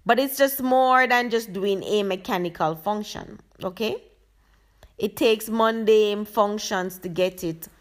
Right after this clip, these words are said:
correctly also. And he's saying just, you need to plan even the mundane function. This is what he's trying to get out here.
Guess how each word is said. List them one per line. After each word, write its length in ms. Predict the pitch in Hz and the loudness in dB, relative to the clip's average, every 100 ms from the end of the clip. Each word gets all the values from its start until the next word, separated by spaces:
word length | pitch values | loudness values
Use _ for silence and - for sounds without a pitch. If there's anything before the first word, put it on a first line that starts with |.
| _ - | _ -8
correctly 540 | 208 180 185 180 214 | -4 0 -2 -2 -6
also. 600 | - 131 160 160 156 101 - - - - | -4 -4 -4 -6 -8 -8 -14 -20 -20 -8
And 120 | 185 214 | -2 0
he's 200 | 208 220 | -2 -2
saying 560 | - 202 196 185 180 - _ | 0 2 2 -2 -6 -14 _
just, 460 | - 214 220 220 - _ - | 0 2 2 0 -16 _ -8
you 100 | 208 | -4
need 180 | 220 226 | -2 -2
to 100 | 233 | -4
plan 440 | - 247 233 233 | 4 6 6 2
even 340 | 165 233 220 226 | -6 -4 -2 0
the 100 | 214 | 0
mundane 720 | 214 214 214 190 208 208 208 | 2 0 0 2 2 2 -2
function. 480 | 208 - 185 180 175 | -6 -2 -2 -2 -6
This 120 | 175 | -8
is 100 | 214 | -2
what 180 | 226 214 | 0 0
he's 200 | 208 196 | -2 -8
trying 300 | - 185 180 | -2 -2 -2
to 80 | 180 | -8
get 260 | 175 170 - | -4 -4 -4
out 260 | 170 170 | -6 -6
here. 340 | - 151 98 | -8 -8 -10